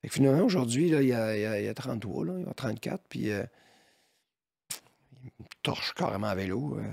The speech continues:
et maintenant, il nage plus vite que moi. Puis j'ai pas ralenti en natation, moi.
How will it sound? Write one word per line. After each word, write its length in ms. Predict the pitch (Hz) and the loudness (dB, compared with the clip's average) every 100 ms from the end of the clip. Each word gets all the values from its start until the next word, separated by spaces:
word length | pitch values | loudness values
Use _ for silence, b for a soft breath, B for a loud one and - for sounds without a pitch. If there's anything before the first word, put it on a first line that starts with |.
| 101 | -8
et 160 | - - | -8 -6
maintenant, 280 | 110 - 107 | -6 -4 -4
il 100 | 107 | -2
nage 200 | 101 104 | -2 -4
plus 120 | - | -6
vite 140 | 104 - | -6 -4
que 100 | 101 | -4
moi. 180 | 98 - 147 _ _ _ _ | -2 -6 -10 _ _ _ _
Puis 320 | - 104 98 | -8 -6 -4
j'ai 100 | 92 | -4
pas 120 | 98 | -2
ralenti 280 | 104 101 101 | 0 0 -2
en 60 | |
natation, 360 | 101 101 95 110 | -2 -2 -2 -2
moi. 120 | 95 | -4